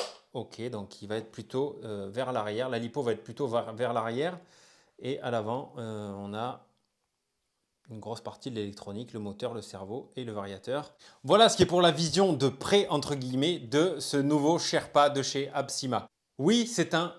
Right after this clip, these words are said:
rebadge de la marque Hikong, euh, d'une marque chinoise, cent pour cent chinoise.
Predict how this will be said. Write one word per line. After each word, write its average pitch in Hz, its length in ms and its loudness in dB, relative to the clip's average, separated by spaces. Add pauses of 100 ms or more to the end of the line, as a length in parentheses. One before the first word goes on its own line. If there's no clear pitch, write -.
rebadge 147 720 2
de 123 140 -4
la 127 100 0
marque 127 300 -2 (100)
Hikong, 151 560 0 (480)
euh, 107 300 -2
d'une 107 180 -4
marque 120 240 0
chinoise, 120 560 -2
cent 139 240 -4
pour 120 160 -10
cent 131 160 -6
chinoise. 117 560 -6